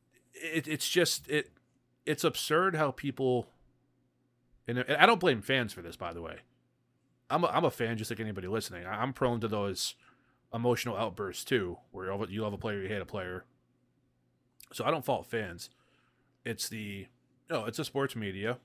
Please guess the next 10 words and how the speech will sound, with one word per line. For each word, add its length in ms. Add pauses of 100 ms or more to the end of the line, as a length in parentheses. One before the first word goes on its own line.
the 80
mainstream 460
sports 320
media. 420 (1700)
A-, 480
and 400
it's 260
always 960 (440)
whatever 340
narrative 720